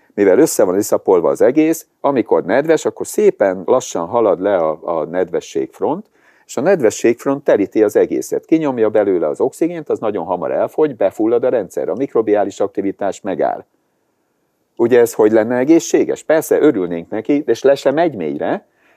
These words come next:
Ugye ezért van az, hogy nagyon sok talajunk belvízveszélyes, áll rajta a víz a nagyobb csapadékok után. De érdekes,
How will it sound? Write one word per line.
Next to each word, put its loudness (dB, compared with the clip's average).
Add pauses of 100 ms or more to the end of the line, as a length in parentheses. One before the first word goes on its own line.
Ugye 2
ezért 4
van -2
az, 0
hogy 2
nagyon 0
sok -2
talajunk 0
belvízveszélyes, 0
áll -4
rajta -2
a 0
víz -4
a -10
nagyobb -4
csapadékok -4
után. -6
De -2
érdekes, -2